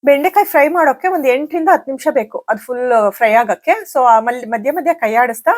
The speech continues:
ಈ ಕಡೆ ಬೇಳೆ ಕೂಡ ಬೇಯಿಸಿಟ್ಕೊಂಡ್ಬಿಡೋಣ. ಕುಕ್ಕರ್‌ಗೆ ಹಾಕೋತಾ ಇದೀನಿ, ಒಂದು ಚಿಕ್ಕ ಕುಕ್ಕರ್ ಅಲ್ಲಿ. ಆ, ನೀರ್ ಹಾಕ್ಬಿಟ್ಟು ಚೆನ್ನಾಗಿ ತೊಳಿಬೇಕು ಬೇಳೆನ ಫಸ್ಟ್. ಒಂದ್ಸಲ, ಎರಡ್ ಸಲ ನೀರ್ ಹಾಕ್ಬಿಟ್ಟು ಚೆನ್ನಾಗಿ ತೊಳ್ಕೊಳ್ಳಿ.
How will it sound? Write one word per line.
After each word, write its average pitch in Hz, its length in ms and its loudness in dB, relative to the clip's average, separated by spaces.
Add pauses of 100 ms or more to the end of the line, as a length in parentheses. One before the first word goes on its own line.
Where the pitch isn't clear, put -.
(140)
ಈ 269 100 -4
ಕಡೆ 254 180 0
ಬೇಳೆ 247 260 4
ಕೂಡ 302 200 0
ಬೇಯಿಸಿಟ್ಕೊಂಡ್ಬಿಡೋಣ. 226 680 -4
ಕುಕ್ಕರ್‌ಗೆ 233 360 -4
ಹಾಕೋತಾ 214 280 -2
ಇದೀನಿ, 185 300 -2
ಒಂದು 240 240 -4
ಚಿಕ್ಕ 220 360 -16 (120)
ಕುಕ್ಕರ್ 220 300 -2
ಅಲ್ಲಿ. 208 200 2 (340)
ಆ, 262 120 -2
ನೀರ್ 294 260 0
ಹಾಕ್ಬಿಟ್ಟು 262 420 -2
ಚೆನ್ನಾಗಿ 262 420 -2
ತೊಳಿಬೇಕು 254 460 0
ಬೇಳೆನ 196 320 -2
ಫಸ್ಟ್. 185 300 -12
ಒಂದ್ಸಲ, 208 360 -4
ಎರಡ್ 220 220 4
ಸಲ 220 140 -6
ನೀರ್ 214 240 -6
ಹಾಕ್ಬಿಟ್ಟು 240 300 -6
ಚೆನ್ನಾಗಿ 208 280 -10
ತೊಳ್ಕೊಳ್ಳಿ. 196 400 -2